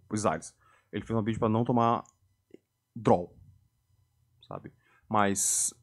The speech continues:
se você, essa aqui, aqui é uma build mais genérica, ela é mais barata, como vocês podem ver, tipo, ela não é, não é tão cara, se você olhar no geral, tipo, o que é mais ca-, as coisas mais caras desse deck, literalmente, são os, os, são os, os Mystical Beasts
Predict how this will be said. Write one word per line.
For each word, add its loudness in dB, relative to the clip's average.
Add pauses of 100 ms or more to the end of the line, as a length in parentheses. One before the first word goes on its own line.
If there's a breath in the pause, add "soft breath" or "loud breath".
(100)
se -2
você, 2
essa 6
aqui, 0
aqui 2
é 8
uma 8
build 4
mais 4
genérica, 0
ela 0
é -2
mais -2
barata, 4
como -8
vocês -12
podem -4
ver, -4
tipo, -10
ela 0
não 0
é, -2
não 0
é -2
tão -4
cara, 2
se -12
você -14 (220)
olhar 0
no -4
geral, 0
tipo, -8
o -8
que -2
é 2
mais 2
ca-, -12 (320 loud breath)
as 2
coisas 4
mais 6
caras 4
desse 0
deck, 0
literalmente, 2
são 2
os, -2
os, -2
são 0
os, -2
os -6
Mystical 0
Beasts -4